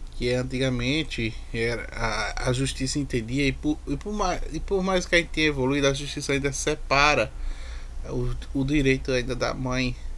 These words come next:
de ter os filhos. Não é mais pela condição social de cuidar, é sempre pela maternidade. E especialistas vêm dizendo, acompanhando esse tipo de processo aos poucos, né?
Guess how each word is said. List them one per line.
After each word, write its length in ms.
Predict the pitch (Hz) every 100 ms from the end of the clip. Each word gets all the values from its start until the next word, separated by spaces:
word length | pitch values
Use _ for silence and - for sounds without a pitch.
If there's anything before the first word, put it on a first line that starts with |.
| -
de 440 | - 117 120 117 -
ter 320 | 123 135 135
os 220 | 120 120 -
filhos. 580 | - 113 110 113 - - - - - - - - - - - - - - - - - - - - - -
Não 200 | 131 151
é 60 |
mais 220 | 156 151 -
pela 200 | 147 143
condição 520 | - 143 131 - 131
social 580 | - - - 127 117 120
de 120 | 123
cuidar, 400 | - 123 110 107
é 60 |
sempre 400 | 110 - 127 135
pela 260 | 131 131 127
maternidade. 920 | 127 139 - 127 131 127 110 107 - - - - - - - - - - -
E 100 | 123
especialistas 720 | 127 - 139 147 139 - 143
vêm 160 | 147 156
dizendo, 400 | 143 147 147 139
acompanhando 580 | 135 - 151 - 143 139
esse 260 | - 143
tipo 300 | 135 135 -
de 60 | 147
processo 560 | - 147 139 131 131 127
aos 200 | 139 -
poucos, 440 | 117 110 - 120
né? 140 | 143